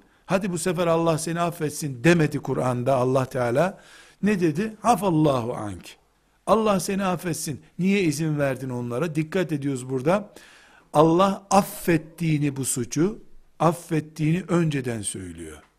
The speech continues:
Diyor ki bazı, bilhassa mutasavvuf, e, müfessirler diyorlar ki, yani eğer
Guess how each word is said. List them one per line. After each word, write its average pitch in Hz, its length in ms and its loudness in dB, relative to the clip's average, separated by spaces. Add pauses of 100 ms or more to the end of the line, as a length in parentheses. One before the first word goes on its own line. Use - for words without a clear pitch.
(640)
Diyor 254 240 -2
ki 170 200 -6
bazı, 156 540 2
bilhassa 160 420 0
mutasavvuf, 139 760 -2 (580)
e, 120 60 -8
müfessirler 120 1000 -2
diyorlar 151 460 -2
ki, 110 200 -4 (680)
yani 143 520 4 (840)
eğer 170 360 2